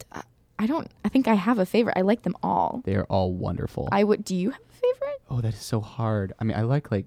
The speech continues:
Speaker 2: it depends on what it's for,
Speaker 1: Okay,
Speaker 2: you
Speaker 1: okay.
Speaker 2: know? Like, on a sandwich, maybe
Speaker 1: <laughs>
Speaker 2: like,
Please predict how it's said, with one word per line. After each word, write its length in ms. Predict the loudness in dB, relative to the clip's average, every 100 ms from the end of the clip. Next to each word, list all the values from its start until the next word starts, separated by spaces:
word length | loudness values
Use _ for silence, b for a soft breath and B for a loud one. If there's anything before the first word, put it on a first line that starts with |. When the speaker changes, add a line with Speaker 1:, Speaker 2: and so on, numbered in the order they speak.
| -6
Speaker 2:
it 60 |
depends 320 | -6 0 2
on 120 | 2 2
what 100 | 0
it's 140 | -2
for, 300 | -6 -2 2 2
Speaker 1:
Okay, 180 | 4
Speaker 2:
you 60 | 2
Speaker 1:
okay. 100 | 2
Speaker 2:
know? 100 | 0 -4 b b
Like, 140 | -10 -8
on 160 | -2 0
a 60 | 0
sandwich, 760 | -4 -2 0 2 0 -4 -14 -2
maybe 200 | 0 2
Speaker 1:
<laughs> 40 |
Speaker 2:
like, 340 | 2 0 -4